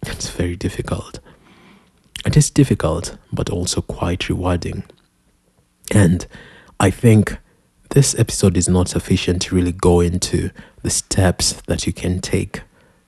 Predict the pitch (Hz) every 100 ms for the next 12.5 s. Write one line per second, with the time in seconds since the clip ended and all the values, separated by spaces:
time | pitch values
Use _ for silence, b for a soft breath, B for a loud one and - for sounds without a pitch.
0 | - - 107 98 - - - 90 - 104
1 | 90 101 151 - - - 90 - - 92
2 | B B B - 90 87 - 90 78 -
3 | - - 82 92 - - 82 85 - -
4 | 92 92 98 - 92 - - - _ _
5 | _ - - 117 - 110 101 - - 110
6 | 117 - 90 92 - - 87 92 - -
7 | - _ - 92 - - _ - 180 -
8 | 190 - - - _ b b b b b
9 | - 95 90 90 - - 92 90 - -
10 | 87 - 87 - 90 92 - - 90 92
11 | _ _ _ - - - B B B B
12 | - 95 87 85 90